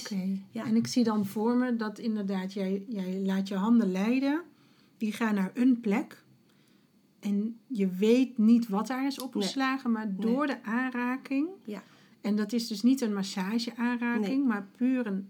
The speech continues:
Speaker 1: aanraking.
Speaker 2: Ja.
Speaker 1: Warmte en energie door jouw handen op die plek.
Speaker 2: Ja.
Speaker 1: Die plek mag er zijn.
Speaker 2: Ja.
Speaker 1: Die hoort erbij.
Speaker 2: Ja.
Speaker 1: En daardoor denkt dat blokje boosheid of verdriet, die gaat ontspannen, zodat dat blokje soort van open gaat?
Speaker 2: Ehm,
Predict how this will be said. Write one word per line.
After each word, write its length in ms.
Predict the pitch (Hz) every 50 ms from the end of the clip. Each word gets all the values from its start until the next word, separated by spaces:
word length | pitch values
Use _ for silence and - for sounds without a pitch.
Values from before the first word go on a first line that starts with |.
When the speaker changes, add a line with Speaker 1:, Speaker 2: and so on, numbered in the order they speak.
| - _ _
Speaker 1:
aanraking. 800 | - 196 202 214 247 254 254 269 269 262 269 269 - 269 262 269 285 294
Speaker 2:
Ja. 220 | 226 214 208 -
Speaker 1:
Warmte 540 | - 208 208 220 220 220 226 233 233 - 220
en 140 | 202 208 196
energie 460 | 196 202 208 208 202 190 - 233 233
door 160 | 220 214 202
jouw 180 | 196 185 175 175
handen 520 | 165 170 208 233 240 240 220 202 185 185
op 140 | 214 208 196
die 120 | 220 233 233
plek. 480 | - - 208 202 233 269 - - - _
Speaker 2:
Ja. 220 | - 226 233 220 - - - _ _ _
Speaker 1:
Die 120 | - 208
plek 320 | 196 196 - 202 202 202 202
mag 240 | 233 233 233 233 233
er 100 | 247 233
zijn. 580 | 233 240 240 240 240 247 254 262 262 285 302 311 -
Speaker 2:
Ja. 200 | 240 214 214 -
Speaker 1:
Die 120 | - 214 202
hoort 240 | 208 208 202 196
erbij. 600 | 196 180 - 190 185 185 202 226 247 285 311 349 339
Speaker 2:
Ja. 180 | 233 220 208 - - - - _ -
Speaker 1:
En 180 | 262 202 208
daardoor 440 | 190 214 220 226 233 233 226 220 208
denkt 260 | 208 208 208 208 196
dat 180 | 208 214 190 180
blokje 360 | 190 220 226 226 - - 208
boosheid 800 | 170 175 190 202 220 247 233 - 247 240 240 240 240 247 240 240
of 140 | - 233 226
verdriet, 640 | - - 214 196 - 190 226 247 311 - - - - - - - _ _ _ _ _ _ _ _
die 140 | - 247 233
gaat 280 | 233 240 226 226 226 -
ontspannen, 600 | - 214 214 220 - - - 233 233 254 277 285
zodat 300 | 269 - 254 233 240 240
dat 160 | 233 240 233 220
blokje 440 | 233 240 240 233 - 247 233 226 233 233 -
soort 260 | - - - 247 233
van 200 | 233 - 240 233
open 280 | - 262 285 285 - 302
gaat? 580 | - - 294 311 359 370 - - - - - -
Speaker 2:
Ehm, 500 | - - - 277 285 285 285 285 285 285